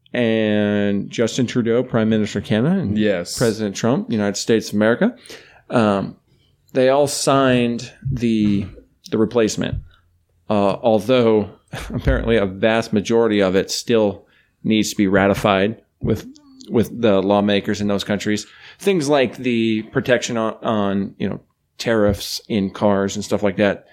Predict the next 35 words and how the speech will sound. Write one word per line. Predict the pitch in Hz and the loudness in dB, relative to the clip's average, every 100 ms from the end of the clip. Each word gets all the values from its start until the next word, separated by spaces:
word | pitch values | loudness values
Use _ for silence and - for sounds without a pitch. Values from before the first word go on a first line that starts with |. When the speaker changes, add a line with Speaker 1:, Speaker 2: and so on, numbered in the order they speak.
| _ | _
Speaker 1:
There's | - 120 | -4 0
some | 113 | 0
protections | - 107 120 113 123 107 | -2 -2 -2 -2 -4 -2
that | 107 | 0
are | 104 95 | 0 -2
passed | - 101 104 - | -2 -2 0 0
already | 107 98 95 104 | 2 2 2 0
in | 104 | 0
it, | 107 | -2
Speaker 2:
Yeah. | 101 98 82 - - _ | -4 -6 -10 -16 -20 _
Speaker 1:
which | 110 107 | -2 0
is, | 101 | 0
I | 101 | 0
think, | 104 98 | 0 0
why | 107 98 | 2 2
they, | 95 92 92 - - _ _ _ | 2 -2 -4 -10 -20 _ _ _
that | 127 117 | 0 2
was | 117 | 2
the | - | 2
bargaining | 98 113 107 104 101 | 2 2 2 2 0
to | 107 | -2
get | 110 104 | -4 0
them | 104 | 0
to | 92 | 0
kind | - 95 | -2 -2
of | |
sign | - 95 101 101 | -2 0 0 0
it. | 107 - _ _ _ _ _ - | -2 -6 _ _ _ _ _ -4
And | 107 101 | 0 2
now | 101 95 | 2 2
they're | 98 | 2
gonna | 98 | 2
move | 98 95 92 | 2 2 2
on | 95 90 | 2 0
and | 90 85 | 0 -4